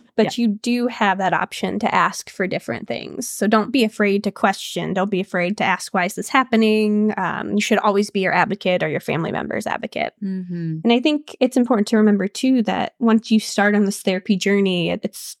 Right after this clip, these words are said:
Speaker 2: a marathon. It's not a race. So there'll be hiccups. There'll be some plateaus. Or it could be amazing and we get things figured out really fast.
Speaker 1: Yeah.
Speaker 2: But it's not a clear cut, "Hey, you've got twelve visits and you're gonna be done."
Speaker 1: Mm-hmm.
Speaker 2: It really depends on the in-,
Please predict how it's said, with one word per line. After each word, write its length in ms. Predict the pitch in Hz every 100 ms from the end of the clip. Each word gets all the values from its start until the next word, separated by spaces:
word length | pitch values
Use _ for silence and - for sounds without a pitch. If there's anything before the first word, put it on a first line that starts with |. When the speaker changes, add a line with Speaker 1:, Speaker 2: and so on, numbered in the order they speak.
| -
Speaker 2:
a 80 | 220
marathon. 560 | 208 208 233 202 180
It's 160 | 190 -
not 180 | 208 208
a 80 | 185
race. 320 | 185 143 -
So 500 | - - 190 185 185
there'll 200 | 190 190
be 160 | 185 190
hiccups. 760 | 240 233 233 233 - - - -
There'll 160 | 165
be 300 | 202 170 147
some 260 | - - 175 - 208 - 247 240
plateaus. 760 | 240 240 226 220 214 214 214 - -
Or 320 | 151 185 196
it 140 | 180 -
could 220 | 131 -
be 140 | 311
amazing 480 | 302 269 415 311 302
and 100 | 294
we 80 | 285
get 160 | 269
things 220 | - 285 -
figured 280 | 302 294
out 140 | 294 277
really 200 | 285 285
fast. 520 | - 330 - - -
Speaker 1:
Yeah. 180 | 208 202
Speaker 2:
But 80 | 208
it's 240 | 220 214 233
not 200 | 247 233
a 40 |
clear 300 | 220 262 233
cut, 280 | 226 214 226
"Hey, 360 | 262 262 247 233
you've 280 | 226 226 226
got 200 | 220 -
twelve 260 | 240 233
visits 340 | 220 214 196 -
and 100 | 202
you're 100 | 196
gonna 200 | 190 190
be 120 | 190
done." 320 | - - 208
Speaker 1:
Mm-hmm. 480 | 190 190 180 165 160
Speaker 2:
It 120 | 165 226
really 220 | 240 233
depends 480 | 208 - 208 202 202
on 180 | 180 190
the 120 | 170
in-, 140 | 165